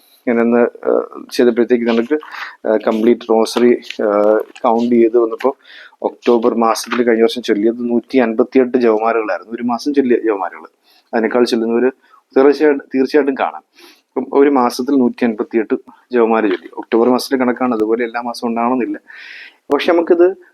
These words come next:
ഭയങ്കര ഹെൽപ്ഫുൾ ആണ്. അത് കഴിയുമ്പോഴത്തേ അന്ന് കണ്ടിന്യൂ ചെയ്ത് പോകാൻ. അപ്പൊ നവംബറിൽ അത് തന്നെ കണ്ടിന്യൂ ചെയ്തു. നവംബറിൽ അതുപോലെ തന്നെ, ആ, ജപമാലകൾ ചൊല്ലാനായിട്ട് സാധിച്ചു എന്നുള്ളതാണ് ഒരു വളരെ പ്രധാനപ്പെട്ട ഒരു കാര്യം. നവംബറിലും ഇപ്പൊ ഈ ഒക്ടോബറിൽ അങ്ങനെ ചൊല്ലി, അങ്ങനെ വന്നതിന്റെ പേരിൽ നവംബറിൽ അങ്ങനെ ചൊല്ലിപ്പോയിട്ട്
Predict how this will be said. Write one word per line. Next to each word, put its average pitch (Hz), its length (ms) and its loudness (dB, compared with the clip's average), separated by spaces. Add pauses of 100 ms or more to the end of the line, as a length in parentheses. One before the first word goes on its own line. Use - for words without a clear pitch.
(140)
ഭയങ്കര 165 280 2
ഹെൽപ്ഫുൾ 117 360 0
ആണ്. - 60 -4
അത് 127 100 -4
കഴിയുമ്പോഴത്തേ 131 420 2
അന്ന് 127 220 -4
കണ്ടിന്യൂ 117 320 -6
ചെയ്ത് 120 120 -2
പോകാൻ. 87 240 -8
അപ്പൊ 104 140 -4
നവംബറിൽ 123 420 0
അത് 123 120 2
തന്നെ 120 120 -6
കണ്ടിന്യൂ 101 380 -6
ചെയ്തു. 85 180 -20
നവംബറിൽ 110 340 -4
അതുപോലെ 123 460 4
തന്നെ, 127 200 -10 (440)
ആ, 107 120 -2
ജപമാലകൾ 113 480 0
ചൊല്ലാനായിട്ട് 107 400 -4
സാധിച്ചു 107 420 -4
എന്നുള്ളതാണ് 117 460 0 (140)
ഒരു 135 220 -2 (180)
വളരെ 143 180 0
പ്രധാനപ്പെട്ട 120 440 -2
ഒരു 113 80 -2
കാര്യം. 110 200 0 (140)
നവംബറിലും 135 520 0 (280)
ഇപ്പൊ - 140 0
ഈ 147 100 6
ഒക്ടോബറിൽ 147 340 2
അങ്ങനെ 143 180 2
ചൊല്ലി, 131 280 -2
അങ്ങനെ 127 200 -2
വന്നതിന്റെ 123 400 -2 (340)
പേരിൽ 123 360 4
നവംബറിൽ 127 400 0
അങ്ങനെ 120 180 -6
ചൊല്ലിപ്പോയിട്ട് 113 640 -2